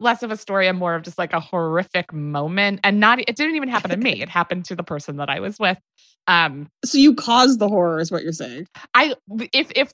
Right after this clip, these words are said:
Speaker 1: if I caused what's about to happen, something is deeply wrong. <laughs>
Speaker 2: <laughs>
Speaker 1: There was a guy I was seeing for a while, and he was sleeping over one night.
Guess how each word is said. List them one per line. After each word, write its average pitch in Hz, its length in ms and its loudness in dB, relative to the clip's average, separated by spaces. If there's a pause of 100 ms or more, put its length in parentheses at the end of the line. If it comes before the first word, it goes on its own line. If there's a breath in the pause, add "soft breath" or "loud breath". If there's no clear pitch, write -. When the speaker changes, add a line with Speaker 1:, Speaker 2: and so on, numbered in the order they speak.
(180)
Speaker 1:
if 269 220 0
I 247 240 6
caused 247 480 0
what's 196 180 -4
about 175 260 0
to 175 80 -2
happen, 160 580 0 (420)
something 220 460 0
is 185 180 -2
deeply 165 460 -2
wrong. 175 640 4
<laughs> - 100 -20
Speaker 2:
<laughs> 294 340 4 (1000 loud breath)
Speaker 1:
There 226 140 -2
was 208 140 -4
a 220 60 -8
guy 214 260 2
I 220 100 2
was 208 160 -4
seeing 185 600 -2
for 202 140 -2
a 190 80 2
while, 175 440 0
and 175 140 -10
he 175 120 -10
was 170 180 -8
sleeping 196 400 -8
over 170 340 -2
one 160 280 -6
night. 151 260 -4